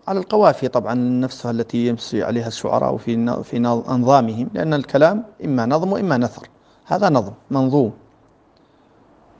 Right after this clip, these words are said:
ومنظومة نظمت لتيسير الحفظ،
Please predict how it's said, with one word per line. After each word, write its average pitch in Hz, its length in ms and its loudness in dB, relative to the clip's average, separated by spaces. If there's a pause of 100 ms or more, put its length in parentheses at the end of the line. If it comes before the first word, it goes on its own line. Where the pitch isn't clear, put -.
(240)
ومنظومة 175 1120 4
نظمت 160 520 0
لتيسير 175 640 0
الحفظ، - 380 -4